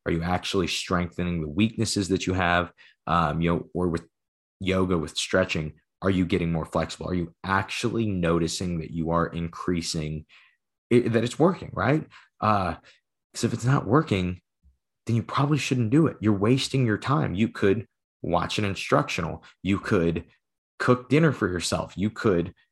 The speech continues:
hang out with your family. You could do something so much better if you didn't waste your time, right? So just like I talk about efficiency in jujitsu, your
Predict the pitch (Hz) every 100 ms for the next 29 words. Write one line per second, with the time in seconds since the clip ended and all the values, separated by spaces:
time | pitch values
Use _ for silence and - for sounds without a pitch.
0 | _ _ - 110 123 123 107 123 123 151
1 | 156 123 90 117 127 110 123 135 127 113
2 | 113 101 120 123 120 - 123 143 98 101
3 | - _ _ _ _ _ _ _ - 123
4 | 120 117 101 98 90 87 - 95 - 165
5 | - - 92 139 135 - - - - 98
6 | 95 92 80 120 135 - 123 113 101 107
7 | 101 101 87 - 117 - 110 - 104 90
8 | 82 104 110 - 78 - _ - 101 147
9 | 160 131